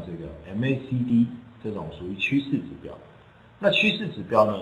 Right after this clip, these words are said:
它对于右-，右边的这个红-，这个图形呢，它在运作上，它的研判上的效果就会比较好，哦，就会比较好。那反而，但是如果，呃，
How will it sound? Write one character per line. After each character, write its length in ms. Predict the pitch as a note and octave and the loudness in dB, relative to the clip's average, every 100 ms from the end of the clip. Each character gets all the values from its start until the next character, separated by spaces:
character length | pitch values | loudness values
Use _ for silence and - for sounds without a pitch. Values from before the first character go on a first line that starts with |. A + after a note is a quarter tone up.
| F#2 | -2
它 140 | - C#3+ | 4 4
对 260 | E3 A#2 | 4 0
于 160 | A2 C3+ | 0 6
右-， 380 | E3+ C3 A2 - | 8 8 6 6
右 260 | F3 C3+ - | 12 12 12
边 300 | B2+ A#2+ A2 | 6 4 4
的 80 | F2 | -4
这 120 | G2 | -8
个 140 | F#2 | -10
红-， 260 | - F2+ F2 - - | -10 -12 -12 -14 -10
这 80 | A#2 | -6
个 80 | G#2+ | -6
图 320 | - - G2 | -8 -10 -6
形 220 | G#2 - | -6 -6
呢， 180 | - - - - - - - - - | -12 -18 -20 -20 -20 -20 -20 -12 -2
它 120 | B2 | 2
在 280 | B2+ A2 - | 6 4 6
运 200 | C#3+ G2+ | 6 6
作 200 | A2+ F#2+ E2+ | 0 -4 -4
上， 160 | F2+ D#2 - - - | -8 -10 -14 -18 -4
它 180 | A2+ G#2+ | 2 2
的 200 | F2+ D#2+ - - G#2+ | 0 -6 -14 -12 -6
研 200 | G2 G2+ | -4 -2
判 240 | - F2+ - - - | -2 -2 -6 -8 -2
上 180 | G2+ F2+ | 0 0
的 80 | F2+ | -2
效 220 | - G#2+ | 2 2
果 100 | - - | 2 -10
就 100 | G#2 | -6
会 140 | G2+ G2 | -2 -2
比 120 | - | -4
较 80 | G2 | -4
好， 240 | - - - - - - - | -4 -6 -16 -20 -20 -20 -8
哦， 180 | - - - | -4 -4 -2
就 140 | G#2 | 0
会 100 | G2 | 2
比 60 | E2 | 0
较 80 | - | -8
好。 160 | - - - - - - | -10 -12 -18 -20 -8 6
那 140 | D3+ | 10
反 180 | A#2+ G#2+ | 12 12
而， 160 | B2 - | 12 8
但 160 | E3+ D#3+ | 10 10
是 80 | C#3 | 10
如 120 | C3 | 6
果， 360 | B2+ G2+ - - - - - G2 | 8 6 6 -6 -16 -20 -12 2
呃， 280 | G2 D#2+ | 4 4